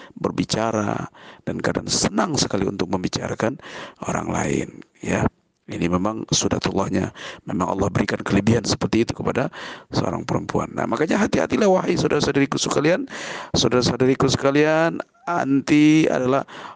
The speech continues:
orang yang diberikan kepercayaan oleh Allah, ya, di mana kalimat-kalimat terbaik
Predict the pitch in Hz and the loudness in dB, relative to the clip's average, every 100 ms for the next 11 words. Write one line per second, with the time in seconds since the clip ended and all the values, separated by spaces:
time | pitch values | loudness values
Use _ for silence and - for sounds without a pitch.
0 | - 127 131 135 139 143 135 135 117 120 | -4 0 2 2 2 0 2 2 4 4
1 | 139 143 123 - 123 131 131 127 127 117 | 2 2 0 0 0 0 0 2 2 2
2 | 135 139 165 233 226 - - - - - | 2 2 2 0 -2 -10 -20 -20 -10 0
3 | 113 131 - - _ - 113 135 - 127 | 2 2 -2 -12 _ -2 0 0 0 2
4 | 135 131 - 131 147 131 147 127 151 160 | 2 2 0 2 2 2 -2 0 0 0